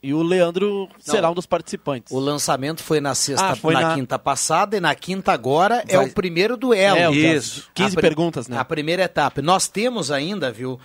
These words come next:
Speaker 2: eh, serão quarenta participantes. Nós temos ainda algumas, algumas vagas. Eu vou colocar aqui o, o endereço certinho, para que a turma que tá na audiência, tá a fim de participar, o quiz do esporte,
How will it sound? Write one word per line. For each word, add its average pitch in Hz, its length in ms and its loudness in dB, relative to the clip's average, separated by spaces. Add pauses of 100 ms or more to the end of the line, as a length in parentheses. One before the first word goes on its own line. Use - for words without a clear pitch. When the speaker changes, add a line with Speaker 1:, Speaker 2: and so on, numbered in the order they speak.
(380)
Speaker 2:
eh, 127 380 0
serão 156 380 -2
quarenta 151 680 0
participantes. 147 1040 -4 (340)
Nós 147 220 -2
temos 185 240 -2
ainda 180 240 0
algumas, 180 460 0
algumas 170 420 0
vagas. 120 460 -2
Eu 123 100 -6
vou 147 100 -4
colocar 170 380 -4
aqui 151 220 -6
o, 131 320 -8
o 131 40 -6
endereço 123 420 -4
certinho, 131 580 -6 (280)
para 143 160 -2
que - 80 -4
a 151 60 2
turma 156 260 0
que - 60 -18
tá 151 100 -2
na 143 80 0
audiência, 139 380 -2
tá 147 80 0
a 131 60 -2
fim 147 160 -6
de 131 80 -8
participar, 139 480 0
o 160 80 4
quiz 175 280 -2
do 139 120 -4
esporte, 160 560 0